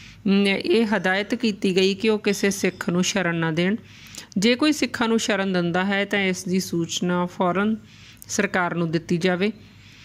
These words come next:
ਉਸਨੇ ਫਰਮਾਨ ਜਾਰੀ ਕਰਕੇ, ਅਹ, ਐਲਾਨ ਕੀਤਾ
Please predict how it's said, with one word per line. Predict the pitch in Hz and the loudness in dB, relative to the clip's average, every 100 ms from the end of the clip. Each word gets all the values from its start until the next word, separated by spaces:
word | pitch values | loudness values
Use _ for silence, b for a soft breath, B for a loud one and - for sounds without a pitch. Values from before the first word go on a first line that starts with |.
| B | B
ਉਸਨੇ | 262 226 - 262 269 | -2 -2 2 4 2
ਫਰਮਾਨ | 262 240 214 185 214 | 0 0 2 2 2
ਜਾਰੀ | 220 220 214 | 2 2 0
ਕਰਕੇ, | 214 196 190 - 208 208 - B B - | -2 -4 -2 0 2 0 -4 B B -2
ਅਹ, | 202 202 202 196 - | 2 2 2 -2 -2
ਐਲਾਨ | 190 185 190 214 | 0 2 0 0
ਕੀਤਾ | 214 196 - 196 202 | -2 -2 -2 -2 -2